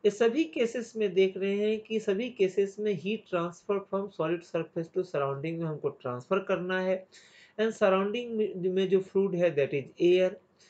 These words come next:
तो एयर है तो इसलिए यहाँ हमको heat transfer करना है from surface to air, तो इसके लिए हम surface area को increase कर देते हैं, जिसके कारण से heat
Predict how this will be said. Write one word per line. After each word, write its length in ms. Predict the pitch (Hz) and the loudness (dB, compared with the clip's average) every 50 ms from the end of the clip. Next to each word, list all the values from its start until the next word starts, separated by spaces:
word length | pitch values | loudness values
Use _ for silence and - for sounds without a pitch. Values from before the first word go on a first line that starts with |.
| _ _ _ _ _ | _ _ _ _ _
तो 280 | - 233 - - - 185 | -4 -4 -4 2 6 8
एयर 220 | 185 208 226 233 | 8 8 8 6
है 220 | 233 226 226 233 226 | 4 2 2 2 0
तो 120 | 226 226 | 0 0
इसलिए 380 | 220 214 - - 214 214 214 214 | -4 -4 -2 -2 -2 0 2 4
यहाँ 360 | 208 202 180 196 196 196 196 | 2 2 2 -2 -2 -2 -2
हमको 200 | 196 196 196 190 | -2 0 -2 -2
heat 260 | 160 165 214 214 - | 0 0 -2 -2 0
transfer 380 | - 190 185 180 170 _ 190 185 | -2 -2 -2 -2 -4 _ -4 -2
करना 280 | 180 185 180 180 190 | 0 0 -2 0 0
है 80 | 185 185 | -2 -4
from 220 | 185 - 180 170 | -2 -4 -6 -6
surface 340 | 170 - - 208 160 - - | -6 -4 -6 -6 -6 0 0
to 260 | 220 220 220 - _ | 0 0 0 -2 _
air, 380 | 208 185 170 170 160 160 165 165 160 _ _ _ _ _ _ | 0 2 4 4 2 2 0 0 -2 _ _ _ _ _ _
तो 60 | - | -4
इसके 280 | 214 202 - _ 226 214 | -4 -4 -2 _ 6 6
लिए 240 | 214 214 214 214 208 | 6 6 4 4 4
हम 180 | 202 202 196 | 2 2 -4
surface 560 | 190 - - 185 185 185 - 240 233 233 - - - 175 | -4 0 0 0 0 0 -2 -4 -4 -4 -8 -10 -4 -2
area 400 | 175 170 170 175 175 170 165 170 | -2 -2 0 0 0 0 0 -2
को 240 | 170 - - 170 | -4 -2 -2 -2
increase 480 | 170 160 151 156 - 202 240 240 220 214 | -2 -2 -4 -6 -4 -4 -2 -2 -4 -2
कर 160 | - 170 143 127 | 0 0 0 2
देते 400 | 135 139 135 139 - 151 147 147 | 2 0 0 0 -2 -4 -4 -2
हैं, 240 | 147 151 160 151 | -2 -2 -4 -6
जिसके 320 | 139 147 143 - - 170 165 | -8 -12 -12 -6 -4 -4 -4
कारण 380 | 156 - 156 147 147 151 151 | -2 -2 -2 0 0 -2 -4
से 160 | 151 151 - 143 | -6 -6 -8 -6
heat 240 | 131 147 147 147 | -6 -6 -8 -8